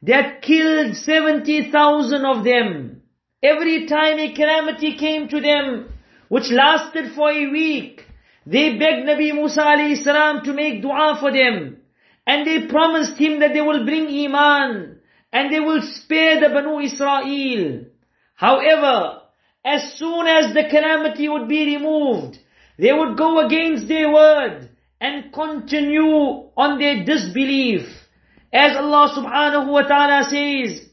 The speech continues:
لَإِن كَشَفْتَ عَنَّا الرِّجْزَ لَنُؤْمِنَنَّ لَكَ وَلَنُرْسِلَنَّ مَعَكَ بَنِي إِسْرَائِيلَ.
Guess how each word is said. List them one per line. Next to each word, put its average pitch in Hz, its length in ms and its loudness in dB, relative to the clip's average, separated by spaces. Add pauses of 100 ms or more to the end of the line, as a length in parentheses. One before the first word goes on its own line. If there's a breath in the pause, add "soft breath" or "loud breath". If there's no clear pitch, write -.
(540)
لَإِن 294 560 0
كَشَفْتَ 311 600 0
عَنَّا 302 540 2
الرِّجْزَ 254 880 0 (260 loud breath)
لَنُؤْمِنَنَّ 302 960 -2
لَكَ 311 340 2
وَلَنُرْسِلَنَّ 302 1040 0
مَعَكَ 302 400 -6
بَنِي 285 560 0
إِسْرَائِيلَ. 277 800 0